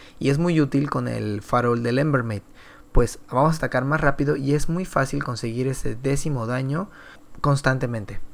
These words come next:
Esta build no solo está pensada para que avances en el juego,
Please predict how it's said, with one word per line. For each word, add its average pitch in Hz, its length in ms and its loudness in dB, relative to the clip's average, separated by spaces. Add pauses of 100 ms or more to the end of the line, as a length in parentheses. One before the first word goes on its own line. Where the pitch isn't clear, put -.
(360)
Esta 170 180 0
build 151 240 4
no 165 100 0
solo 214 200 0
está - 180 -6
pensada 135 460 -2
para 113 160 -2
que 117 140 -6
avances 143 520 -2
en 117 160 -4
el 107 80 -6
juego, 104 340 -8